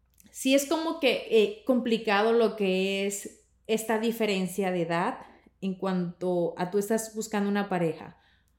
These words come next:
¿Por qué estás buscando una diferencia de edad? A lo mejor, eh, podría ser, no sé, para que te dé más energía, juventud, porque fue, fíjense, uno de los comentarios y, y varios que me escribieron que, que me causaban gracia y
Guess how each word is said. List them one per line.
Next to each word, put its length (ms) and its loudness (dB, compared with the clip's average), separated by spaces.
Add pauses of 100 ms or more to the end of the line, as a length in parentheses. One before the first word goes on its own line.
(480)
¿Por 220 4
qué 80 0
estás 200 0
buscando 320 -2
una 160 -2
diferencia 520 -2
de 160 2
edad? 340 2 (220)
A 100 4
lo 140 6
mejor, 680 2
eh, 580 2
podría 400 2
ser, 300 0
no 220 -2
sé, 560 0
para 260 0
que 80 -4
te 160 -4
dé 640 0
más 240 -2
energía, 640 -2
juventud, 500 0
porque 180 -6
fue, 340 0
fíjense, 720 -6
uno 240 -2
de 80 -2
los 160 -2
comentarios 640 -2 (640)
y, 280 -2
y 120 0
varios 480 0
que 100 -6
me 120 -2
escribieron 560 -2
que, 300 -4
que 80 -4
me 140 0
causaban 420 -4
gracia 720 0
y 680 -2